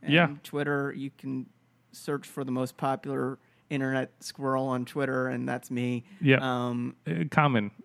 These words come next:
Speaker 1: yeah.
Speaker 2: internet squirrel.
Speaker 1: Common squirrel.
Speaker 2: Um,
Speaker 1: Common underscore squirrel.
Speaker 2: yeah, I'm on Twitter too, but nobody's following me, so you should.
Speaker 1: Um,
Speaker 2: Uh, Dustin Diodato, at Dustin Diodato. Um, just quick, very quick prediction, and then we will immediately go.
Speaker 1: Yeah, yeah.
Speaker 2: Uh, last week, we were facing nuclear war.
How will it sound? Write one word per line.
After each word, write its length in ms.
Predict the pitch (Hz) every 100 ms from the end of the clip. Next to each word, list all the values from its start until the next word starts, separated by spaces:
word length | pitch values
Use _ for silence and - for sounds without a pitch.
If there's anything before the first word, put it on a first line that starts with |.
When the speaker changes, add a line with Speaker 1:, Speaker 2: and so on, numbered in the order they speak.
| _ _ _
Speaker 1:
yeah. 80 | -
Speaker 2:
internet 280 | 123 110 101
squirrel. 300 | - 95 - - 180
Speaker 1:
Common 260 | - 135 135
squirrel. 240 | - 151 - - - - - -
Speaker 2:
Um, 460 | 143 143 139 147 - -
Speaker 1:
Common 240 | 131 127 -
underscore 440 | 127 123 - -
squirrel. 140 | - 165
Speaker 2:
yeah, 40 | 180
I'm 120 | 262
on 80 | 247
Twitter 200 | 202 156
too, 180 | 151 127
but 120 | 117
nobody's 300 | 123 123 120
following 280 | 123 113 107
me, 100 | 98
so 140 | -
you 140 | 120 120
should. 280 | 180 131 98 - _ _ -
Speaker 1:
Um, 260 | 139 139
Speaker 2:
Uh, 120 | 143 139
Dustin 260 | 143 131
Diodato, 400 | 143 151 143 110 - -
at 200 | 143 143
Dustin 280 | 151 147 139
Diodato. 240 | 143 117 - - 135 - 139
Um, 380 | 139 135 131 123 _ _ _ _ 175
just 180 | 156 -
quick, 200 | 208 156
very 220 | 160 175
quick 160 | 175 147
prediction, 300 | 139 143 151
and 80 | 131
then 80 |
we 100 | 127
will 100 | 127 127
immediately 400 | 127 123 120 113
go. 200 | 113 95
Speaker 1:
Yeah, 120 | 135 - -
yeah. 80 |
Speaker 2:
Uh, 60 | 117
last 320 | 120 139 180
week, 180 | 208 214
we 100 | 196
were 80 | 175
facing 340 | 165 151 156
nuclear 280 | 143 135 156
war. 340 | 135 101 117